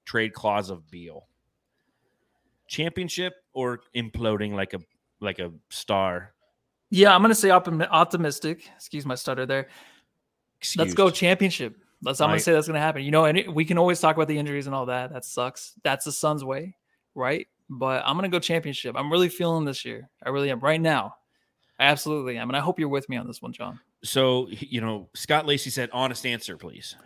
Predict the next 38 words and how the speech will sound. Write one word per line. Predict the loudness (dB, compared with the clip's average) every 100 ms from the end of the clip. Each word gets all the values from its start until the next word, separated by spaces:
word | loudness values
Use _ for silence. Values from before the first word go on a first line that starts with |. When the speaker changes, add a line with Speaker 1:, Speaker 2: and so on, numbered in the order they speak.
| _ _ _ _
Speaker 1:
I | 2 2
agree | 2 0 0
with | -2
you. | -4
Speaker 2:
I'm | 0
honest. | 2 2 -2 -10 -16 -6
Yeah. | -4 0
Speaker 1:
I, | 0 0 0
I | 2
Speaker 2:
I'm | 2
Speaker 1:
agree | 2 2
Speaker 2:
always | 2
Speaker 1:
with | -2
Speaker 2:
honest. | -6 -8 -6
Speaker 1:
you. | -6
'Cause, | -2
'cause | -2
I'll | -2
say | 0 -2
this. | -2 -4 -10 -4
If | -2 -2 -6
the, | -4 -4 -4 -6 -10 _ _ _ -14
if | -8
the | -4
Suns | -4 -4 -6 -14 _ _ _ -2
don't | 0
win | 0
a | -2
championship | 0 -2 -2 -4 -4
in | -4
the |
next | -6 -6 -8
two | -2 0
years, | 0 -4 -6 -10 -16 _ _ _ _
the | -8
team | -4 -2 -2 0
will | -2
move | 0 2 2 0 -4